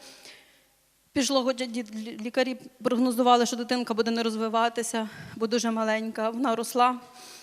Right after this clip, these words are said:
І я дякую Богу, вона зараз дуже розумна. Після того послав нам ще Бог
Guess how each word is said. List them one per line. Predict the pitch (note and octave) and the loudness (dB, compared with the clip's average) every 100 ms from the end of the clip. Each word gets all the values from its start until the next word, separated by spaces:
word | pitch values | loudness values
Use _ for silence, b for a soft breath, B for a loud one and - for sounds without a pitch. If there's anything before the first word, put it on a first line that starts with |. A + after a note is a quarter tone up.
| B B | B B
І | A#3+ | -2
я | B3+ | 4
дякую | C4 B3 B3 | 4 4 0
Богу, | A3+ A#3+ A#3 | 2 2 2
вона | A3+ A3+ | -2 -2
зараз | A3+ A3+ G#3+ - B B | 0 0 -4 -8 B B
дуже | B3 A#3 A#3 | 0 4 4
розумна. | A3+ G#3+ A3 A3 A3+ - - - _ _ - | 4 0 -2 -4 -8 -14 -20 -20 _ _ -14
Після | A3+ C4 | -6 0
того | D4 C4 B3 | 4 4 2
послав | A#3+ A#3+ B3 | 0 0 0
нам | A#3+ | 0
ще | A#3 A3 | -4 -2
Бог | A3 B3 - | 0 0 -2